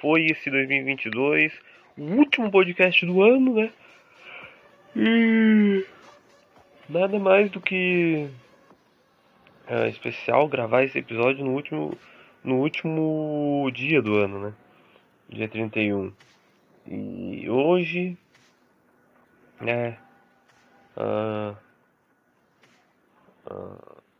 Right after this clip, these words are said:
talvez faremos a retrospectiva de, de cada episódio, ou não, porque é meio ch-, meio chato, né? Mas, ah,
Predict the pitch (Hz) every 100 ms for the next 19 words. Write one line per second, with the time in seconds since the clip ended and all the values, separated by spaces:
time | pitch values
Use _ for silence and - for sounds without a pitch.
0 | _ _ _ _ _ _ _ _ _ _
1 | - 104 110 127 - - _ _ _ _
2 | _ _ _ _ _ _ _ - 98 107
3 | 110 107 110 110 113 - 110 - 117 120
4 | 110 95 - - - 101 107 - 92 98
5 | 117 120 147 147 131 143 127 - - -
6 | 151 160 151 - - _ _ _ _ 135
7 | 143 - - 110 110 - 143 147 160 151
8 | 151 - - - - - _ _ _ _
9 | _ _ _ - 127 135 135 135 135 131
10 | 131 123